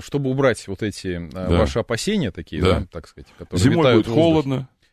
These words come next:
Speaker 1: Объясню. Значит,
Speaker 2: Да.
Speaker 1: э, мы выбрали технологию, которая не как у вас в машине,
Speaker 2: Да.
Speaker 1: а технология простая. То есть реально за, э, то есть есть две, два типа, так сказать, эм,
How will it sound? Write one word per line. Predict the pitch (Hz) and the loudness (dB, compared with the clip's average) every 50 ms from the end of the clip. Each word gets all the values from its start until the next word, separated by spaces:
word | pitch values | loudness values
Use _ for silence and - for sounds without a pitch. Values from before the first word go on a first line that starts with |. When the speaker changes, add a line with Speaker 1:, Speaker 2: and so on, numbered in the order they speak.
| _ | _
Speaker 1:
Объясню. | - 107 120 135 131 - - 95 71 76 | -8 -6 -4 -4 -4 -4 -6 -6 -6 -6
Значит, | 87 95 92 - 98 85 | -6 -6 -6 -6 -8 -8
Speaker 2:
Да. | 87 98 101 | -6 -6 -4
Speaker 1:
э, | 92 92 90 90 87 87 82 80 | -4 -2 -2 -2 -2 -2 -4 -4
мы | 90 104 120 143 160 151 127 - - | -4 -4 -2 -2 -2 -2 -4 -4 -6
выбрали | 107 110 131 135 120 120 113 104 98 | -6 -4 -4 -2 -2 -2 -2 -2 -4
технологию, | - - 101 - 113 113 127 165 180 160 120 98 85 82 76 - - | -8 -10 -10 -6 -2 0 0 0 0 -2 -2 -4 -4 -4 -6 -10 -12
которая | - 90 - - 120 123 117 110 107 98 90 82 - _ _ _ _ _ _ _ _ _ _ _ _ _ _ _ _ _ _ _ _ _ - - - | -14 -12 -8 -4 -2 0 0 0 0 0 -2 -6 -12 _ _ _ _ _ _ _ _ _ _ _ _ _ _ _ _ _ _ _ _ _ -20 -14 -8
не | 110 110 110 113 113 107 | -4 -2 0 0 0 0
как | - - 120 104 - - | 0 0 -2 -2 -2 -2
у | |
вас | 101 98 92 - | -2 -2 -2 -2
в | - | -4
машине, | 101 98 - - 175 170 120 78 - _ _ _ - | -6 -6 -6 -6 -6 -6 -6 -8 -10 _ _ _ -8
Speaker 2:
Да. | - - 92 92 90 90 - - - - - - _ _ _ _ | -2 0 2 2 0 -2 -8 -14 -20 -20 -20 -20 _ _ _ _
Speaker 1:
а | - 101 98 95 95 | -4 -2 -2 -2 -2
технология | - - - 117 123 156 156 135 113 | -4 -6 -4 -2 -2 0 0 0 -2
простая. | - 117 117 - - - 110 85 78 | 0 -2 -2 -2 -2 -4 -4 -4 -4
То | - 90 | -6 -8
есть | 82 - - | -12 -10 -8
реально | 95 95 107 123 135 135 127 117 113 113 107 107 | -4 0 0 0 0 0 -2 -4 -4 -4 -4 -4
за, | 101 107 110 107 104 104 101 101 95 - - - | -4 -2 0 2 2 2 2 0 -2 -6 -10 -14
э, | - 95 95 90 87 85 85 82 87 92 - _ _ - | -12 -10 -8 -8 -8 -8 -10 -12 -12 -16 -18 _ _ -6
то | 110 | -6
есть | 104 - - | -6 -6 -4
есть | 113 123 151 151 - - - 101 | -4 -2 -2 -4 -4 -10 -12 -8
две, | 110 120 135 139 127 107 | -4 -2 0 0 0 0
два | - 104 98 104 120 127 | -4 -6 -6 -2 -2 -2
типа, | 113 - 135 123 - - 85 | -2 -2 -6 -6 -6 -8 -12
так | - 82 - | -12 -12 -14
сказать, | - - 85 78 - - - - | -12 -10 -10 -10 -10 -12 -14 -12
эм, | 85 82 85 82 82 82 78 80 90 92 92 - - - - - - | -10 -10 -8 -8 -8 -10 -12 -12 -14 -14 -14 -16 -16 -16 -16 -16 -14